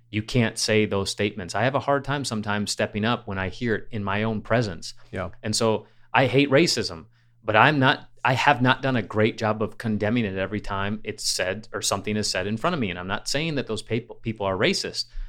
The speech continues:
Speaker 1: but we have to be uncomfortable with racist jokes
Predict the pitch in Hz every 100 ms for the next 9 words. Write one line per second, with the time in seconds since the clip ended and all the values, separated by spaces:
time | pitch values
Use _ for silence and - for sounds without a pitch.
0 | - - - 120 117 104 143 - 196 151
1 | 117 - 147 202 - 107 101 104 - 113
2 | 110 - 113 127 117 - 127 123 -